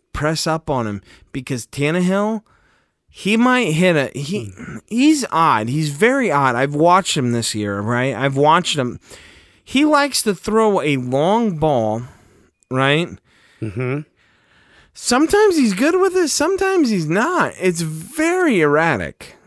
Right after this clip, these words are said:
Speaker 1: Very, he's either hitting you on the numbers or he's getting intercepted or he's throwing it twenty yards down the field. It's not very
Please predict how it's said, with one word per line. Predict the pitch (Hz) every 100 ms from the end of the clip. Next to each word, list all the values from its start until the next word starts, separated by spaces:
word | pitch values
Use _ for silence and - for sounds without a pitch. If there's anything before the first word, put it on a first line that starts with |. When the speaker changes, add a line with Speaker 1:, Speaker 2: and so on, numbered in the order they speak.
| _
Speaker 1:
Very, | 165 170 262 269 247
he's | 254 285 247
either | 269 254
hitting | 220 262
you | 262
on | 254 240
the | 214
numbers | 226 247 254 240
or | 214 185
he's | 180 165
getting | 160 190 170
intercepted | 156 143 - 143 131 107 92
or | - 175 196
he's | 190 -
throwing | 185 180
it | 180
twenty | 175 175 170
yards | 160 147 147
down | 143
the | 135
field. | 135 139 110 101
It's | 131 -
not | 170 202 254 330 277
very | 190 175 226 254 254 226 180 139